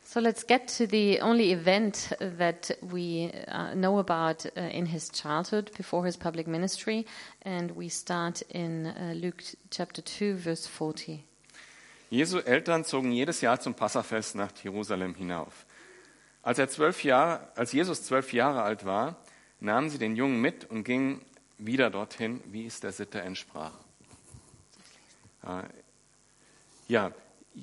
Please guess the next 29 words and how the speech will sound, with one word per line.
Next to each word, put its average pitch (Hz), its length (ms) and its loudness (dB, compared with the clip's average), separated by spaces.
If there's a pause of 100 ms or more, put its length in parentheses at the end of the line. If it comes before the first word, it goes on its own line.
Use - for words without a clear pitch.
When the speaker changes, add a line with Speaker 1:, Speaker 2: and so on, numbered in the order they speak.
(100)
Speaker 2:
die, 139 160 -4 (260)
die, 127 420 2 (1500)
<laughs> - 1160 -16
keine 107 220 -4
Übersetzung, 107 440 0
das 98 160 -4
irritiert 120 340 -2
Speaker 1:
Soll 127 80 -4
Speaker 2:
mich 120 60 4
Speaker 1:
ich 120 80 4
Speaker 2:
jetzt - 160 -2
Speaker 1:
das 311 220 2
lesen? - 120 4
Speaker 2:
komplett. - 280 2
<laughs> - 0 -
Speaker 1:
I 214 40 4
can 247 180 4
read 254 180 8
it. 196 120 8
Every 254 300 6
year 233 320 6
his 220 220 2
parents 220 500 4
went 202 300 4
to 247 60 4
Jerusalem 220 680 4
for 190 160 0
the 170 80 4
feast 202 480 4